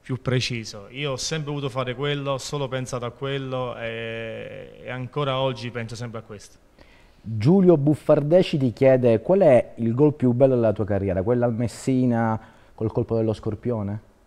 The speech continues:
Speaker 1: Quello è più spettacolare sicuramente, ho fatto un gol incredibile.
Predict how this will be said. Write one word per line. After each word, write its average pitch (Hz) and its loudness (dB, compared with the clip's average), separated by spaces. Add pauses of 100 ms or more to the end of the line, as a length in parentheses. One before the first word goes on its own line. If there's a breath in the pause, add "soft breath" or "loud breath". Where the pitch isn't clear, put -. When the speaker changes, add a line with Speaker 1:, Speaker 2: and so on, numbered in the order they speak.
(840 soft breath)
Speaker 1:
Quello 127 -10
è - -10
più 131 -12
spettacolare 110 -8
sicuramente, 101 -18
ho - -20
fatto 110 -18
un 107 -16
gol 107 -14 (840)
incredibile. 104 -20